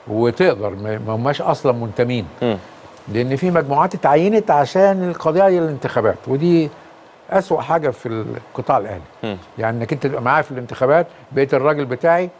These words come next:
Speaker 1: أعينك.
Speaker 2: آه.
Speaker 1: ما ينفعش.
Speaker 2: آه.
Speaker 1: أنت المفروض
Speaker 2: بناءً على
Speaker 1: بتدير
Speaker 2: كفاءتك أو تقدر في المكان ده ولا لأ؟
Speaker 1: آه، وخاصة إنك بتدير منظومة دلوقتي محترفة.
Speaker 2: طبعًا.
Speaker 1: فيها ضخ أموال ضخمة.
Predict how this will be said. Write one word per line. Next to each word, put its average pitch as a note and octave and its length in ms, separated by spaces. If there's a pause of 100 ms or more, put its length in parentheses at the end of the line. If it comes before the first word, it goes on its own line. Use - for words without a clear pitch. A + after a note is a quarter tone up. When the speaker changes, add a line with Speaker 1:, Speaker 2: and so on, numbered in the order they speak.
(120)
Speaker 1:
أعينك. A#2+ 460 (120)
Speaker 2:
آه. A2 100
Speaker 1:
ما G#2 40
ينفعش. E3+ 440
Speaker 2:
آه. G2+ 220 (460)
Speaker 1:
أنت A#2 180
المفروض C#3 540 (520)
Speaker 2:
بناءً A2+ 400
على B2+ 200
Speaker 1:
بتدير B2 140
Speaker 2:
كفاءتك D3 360
أو G#2+ 140
تقدر D3 300
في C3 100
المكان B2 320
ده F3+ 80
ولا B2+ 160
لأ؟ F2+ 160 (260)
Speaker 1:
آه، C3 100
وخاصة A3 480
إنك D#3+ 180
بتدير A#2+ 400
منظومة C3+ 460
دلوقتي C#3+ 300
محترفة. C#3 640
Speaker 2:
طبعًا. A2 220 (360)
Speaker 1:
فيها E3+ 220
ضخ C#3+ 320
أموال D3+ 360
ضخمة. D3+ 380